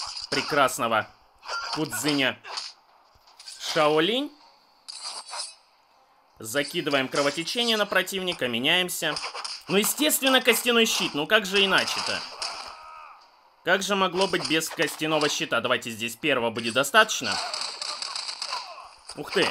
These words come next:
у него бессмертия нету, это хорошо. Выходит Джонни Кейдж, охотник на нежить. Его мы разуплотняем вторым.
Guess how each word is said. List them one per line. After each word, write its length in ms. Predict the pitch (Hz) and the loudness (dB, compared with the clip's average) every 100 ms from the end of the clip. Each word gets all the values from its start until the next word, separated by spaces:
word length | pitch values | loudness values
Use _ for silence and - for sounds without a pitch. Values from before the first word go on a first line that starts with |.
| - | 0
у 80 | |
него 140 | 131 156 | 0 0
бессмертия 540 | 160 208 175 131 135 | 0 2 2 2 0
нету, 260 | 120 107 107 | 0 0 0
это 120 | 110 | -2
хорошо. 440 | 170 170 - 117 110 - - - - - - - - - - _ - | 2 2 0 -2 -4 -8 -10 -8 -8 -10 -12 -10 -10 -12 -20 _ -20
Выходит 460 | - 123 - 165 147 | -12 -4 0 2 0
Джонни 300 | 120 151 147 | 0 2 2
Кейдж, 320 | 139 151 - | 2 0 2
охотник 420 | 143 151 147 127 | 0 0 -2 -4
на 120 | 147 156 | -2 0
нежить. 400 | 202 220 151 135 | 2 2 0 0
Его 160 | 135 | 0
мы 180 | 139 135 | 2 2
разуплотняем 640 | 135 127 135 151 147 147 120 | 2 0 0 0 2 2 2
вторым. 400 | - 156 208 | 4 4 2